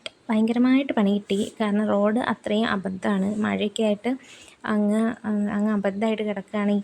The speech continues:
കാണുന്ന പോലെ. ഇതിപ്പോൾ, ആ, ഇടയ്ക്ക് ഇങ്ങനെ സ്കിഡ് ആവുന്നുണ്ട്,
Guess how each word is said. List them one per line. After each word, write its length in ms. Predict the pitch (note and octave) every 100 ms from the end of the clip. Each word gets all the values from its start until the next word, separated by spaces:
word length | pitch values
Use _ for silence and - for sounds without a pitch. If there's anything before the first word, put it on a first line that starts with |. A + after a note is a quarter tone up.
| -
കാണുന്ന 320 | G#3+ G#3 G#3+
പോലെ. 260 | G#3 G3+ G3+ G#3 - - - A3
ഇതിപ്പോൾ, 460 | G#3 B3 - B3 A#3+ -
ആ, 60 | A3+ G#3+ G#3+ -
ഇടയ്ക്ക് 280 | G#3+ G3+ -
ഇങ്ങനെ 180 | A#3 A#3
സ്കിഡ് 320 | - A3 G3+
ആവുന്നുണ്ട്, 380 | G3+ G3+ G3